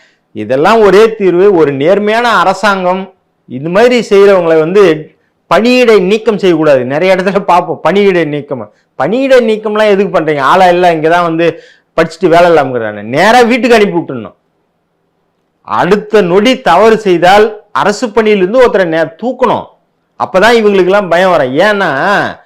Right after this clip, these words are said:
நீங்க ஒரு சாதாரண பத்தாம் வகுப்பு படித்த ஒரு அரசு பணிக்கு, ஒரு அலுவலகத்துல தூ-, தூய்மை பணி செய்யற ஒரு, ஒண்ணு, ஒரு வேலை பாத்தீங்கன்னா, அதுக்கு, அந்த வேலைக்கு ரெண்டு டிகிரி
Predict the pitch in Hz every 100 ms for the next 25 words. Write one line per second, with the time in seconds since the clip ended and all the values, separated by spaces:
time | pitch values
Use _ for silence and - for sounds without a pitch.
0 | _ _ _ - 131 170 170 156 180 202
1 | 202 - _ _ 135 143 139 147 170 185
2 | 202 202 226 254 254 - - 147 - 240
3 | 233 208 190 180 165 180 185 - 220 226
4 | 240 - 180 170 165 196 202 190 180 170
5 | 139 123 - 156 151 151 139 151 - 156
6 | 175 165 151 151 165 165 185 151 139 160
7 | 147 - 208 190 160 147 139 147 139 131
8 | 120 - _ - 160 156 - _ _ 208
9 | 156 156 147 156 156 151 151 180 165 -
10 | - _ _ _ _ _ _ _ _ 156
11 | 156 151 156 147 147 147 131 131 147 180
12 | 139 107 110 185 _ _ _ _ _ _
13 | _ _ 127 180 240 240 220 226 240